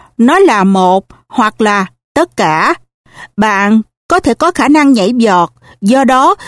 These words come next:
bạn không phải bấu víu vào bất cứ điều gì, bất cứ pháp môn nào. Tôi hy vọng rằng bạn có thể lĩnh hội được điều gì đó từ những điều mà chúng ta đã thảo luận theo những phương cách thực tiễn.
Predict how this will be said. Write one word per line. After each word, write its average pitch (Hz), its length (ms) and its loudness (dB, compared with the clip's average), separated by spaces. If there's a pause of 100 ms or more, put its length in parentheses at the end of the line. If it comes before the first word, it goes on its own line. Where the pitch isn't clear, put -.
(120)
bạn 196 300 -2
không 269 220 -2
phải 220 180 -2
bấu 254 340 2
víu 269 420 2
vào 196 360 0
bất 254 200 -2
cứ 339 200 0
điều 214 220 0
gì, 190 420 0 (340)
bất 285 340 -2
cứ 302 380 2
pháp 294 280 -4
môn 226 360 2
nào. 180 380 -2 (720)
Tôi 349 160 0
hy 349 220 2 (120)
vọng 202 400 2 (100)
rằng 208 440 -2 (280)
bạn 196 360 -2
có - 120 -2
thể 233 180 0
lĩnh 247 200 2
hội 190 240 2
được 190 240 -2
điều 196 200 2
gì 185 240 0
đó 220 340 0
từ 214 100 0
những 196 300 2
điều 190 300 2
mà 180 380 0
chúng 294 360 0
ta 240 360 -2
đã 202 140 -2
thảo 233 200 -2
luận 202 360 2 (300)
theo 311 140 0
những 240 380 2
phương 285 240 0
cách 359 220 -6
thực - 260 -4
tiễn. 185 360 0